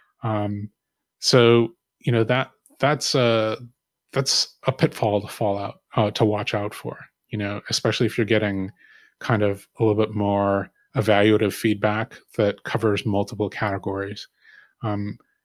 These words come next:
it's dangerous to just focus on the areas of, uh, weakness. And, and you should also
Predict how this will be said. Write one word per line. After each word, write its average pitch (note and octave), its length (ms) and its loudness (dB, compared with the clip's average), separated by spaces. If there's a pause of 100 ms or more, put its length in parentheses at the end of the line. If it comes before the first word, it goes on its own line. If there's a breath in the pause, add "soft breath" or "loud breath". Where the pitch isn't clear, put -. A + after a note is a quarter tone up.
it's A2+ 160 0
dangerous A2+ 420 2
to G#2 140 -2
just G2+ 480 -2
focus G2+ 420 -2
on G2+ 440 -4
the A#2 80 -2
areas G#2 580 -2 (140)
of, G2+ 440 0
uh, F#2+ 420 -2
weakness. G2+ 540 -4 (320 loud breath)
And, C3 220 4 (180)
and C3 120 4
you B2+ 80 4
should C#3+ 160 2
also C3+ 260 4